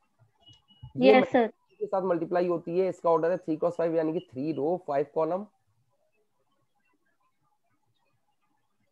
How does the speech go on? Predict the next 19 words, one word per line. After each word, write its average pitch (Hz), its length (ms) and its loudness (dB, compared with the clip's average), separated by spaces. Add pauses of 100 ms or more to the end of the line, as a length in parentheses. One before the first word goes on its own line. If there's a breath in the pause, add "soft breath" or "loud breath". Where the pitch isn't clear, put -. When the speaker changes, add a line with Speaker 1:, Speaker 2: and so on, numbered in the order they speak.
(1300)
Speaker 1:
ठीक 160 120 -2
है, 240 120 4
तो - 180 -2
resultant 147 520 -2
matrix 165 340 -2
बनेगी 170 280 -2
सी, 190 220 -8
जिसका 165 260 -6
order 165 180 2
होगा 175 160 0
टू 175 280 -4
cross 175 220 -2
five, 175 160 -2
यानी 165 160 -2
कि 175 140 -8
टू 156 140 -2
रो 180 180 -2
five 160 220 -2
column। 185 320 -4